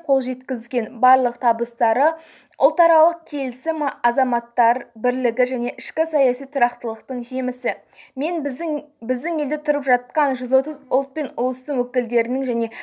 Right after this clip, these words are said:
қырық бес діни конфессиялық бірлестіктерге өткен жылдар үшін кездескен қиындықтарды еңсеру кезінде қосқан үлесі мен төзімділігі үшін алғыс айтамын.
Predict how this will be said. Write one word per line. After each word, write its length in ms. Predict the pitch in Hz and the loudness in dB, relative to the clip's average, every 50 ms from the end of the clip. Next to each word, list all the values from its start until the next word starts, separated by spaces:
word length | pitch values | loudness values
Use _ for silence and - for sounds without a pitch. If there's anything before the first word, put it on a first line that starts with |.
| - _ - | -18 _ -2
қырық 240 | 277 277 269 - _ - | -2 -2 -2 -2 _ -6
бес 160 | 339 311 320 - | -6 -6 -4 -4
діни 220 | 269 277 285 277 | -2 -2 -2 0
конфессиялық 640 | 277 247 247 240 233 - 285 277 262 285 254 262 254 - 254 | 0 0 0 0 -2 -4 -4 -2 0 0 0 0 -2 -4 -4
бірлестіктерге 720 | 233 226 233 226 - - _ _ - 233 220 226 262 247 | 0 0 0 0 -2 -10 _ _ -6 -4 -4 -4 -6 -6
өткен 400 | 214 220 240 240 - - 330 294 | -4 -4 -6 -6 -6 -6 -6 -2
жылдар 320 | 285 285 240 254 247 240 240 | -2 -2 2 4 2 2 2
үшін 300 | - - 254 247 247 - - - - - _ _ | -2 -6 -4 -4 -4 -6 -10 -20 -20 -20 _ _
кездескен 560 | - 269 254 262 269 254 262 - 320 330 320 - | -6 -6 -6 -4 -6 -8 -4 -4 -4 -4 -4 -4
қиындықтарды 640 | 277 262 247 247 233 - _ - 240 226 233 247 | -2 -2 -2 -2 -4 -6 _ 0 0 2 2 0
еңсеру 560 | 240 226 233 233 226 233 - 247 262 294 285 - | -2 -2 -4 -4 -4 -4 -4 -2 -2 -2 -4 -4
кезінде 400 | 269 247 233 226 233 233 233 233 | -4 -6 -4 -4 -4 -4 -4 -4
қосқан 400 | - 233 233 - 247 226 214 - | -8 -10 -8 -6 -8 -8 -8 -8
үлесі 400 | - 220 226 240 233 240 302 302 | -8 -6 -4 -6 -6 -6 -6 -6
мен 160 | 311 302 285 | -4 -4 -4
төзімділігі 640 | 277 254 233 226 226 226 214 214 214 214 208 226 - | -4 -6 -4 -4 -6 -4 -4 -4 -6 -4 -6 -6 -10
үшін 240 | - - 226 226 - - - - - | -8 -10 -10 -10 -10 -18 -20 -12 -4
алғыс 400 | - 220 214 214 214 226 220 226 | -2 -2 -2 -2 -4 -6 -6 -6
айтамын. 400 | 214 214 220 220 214 208 208 214 | -8 -4 -4 -6 -6 -6 -10 -14